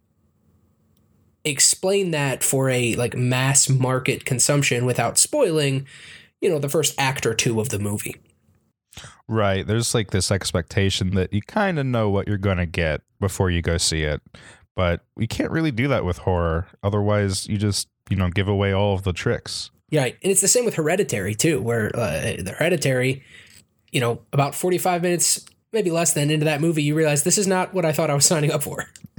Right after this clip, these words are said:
Speaker 2: <laughs>
Speaker 1: Okay, let's just dive right in.
Speaker 2: Since we're on the subject of movies, um, I, I do want to bring back John Carpenter, the, uh, master of horror, as he's known. Um,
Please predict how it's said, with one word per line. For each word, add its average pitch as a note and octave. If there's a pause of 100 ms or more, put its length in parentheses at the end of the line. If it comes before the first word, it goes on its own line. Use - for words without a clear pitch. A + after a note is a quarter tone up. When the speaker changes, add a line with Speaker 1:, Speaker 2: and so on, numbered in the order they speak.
Speaker 2:
<laughs> D3 (1200)
Speaker 1:
Okay, D#3+
let's C#4+
just -
dive B3+
right A#3
in. E3
Speaker 2:
Since F3
we're G3+
on F#3+
the C#3
subject A#2
of G2
movies, F#2+ (540)
um, F#2 (120)
I, A2
I A2
do A2 (640)
want A2
to G#2+
bring G2
back F2+
John F#2+
Carpenter, F2+
the, E2+ (420)
uh, E2+
master G2
of F2+
horror, E2+
as F2
he's E2+
known. F2 (380)
Um, E2+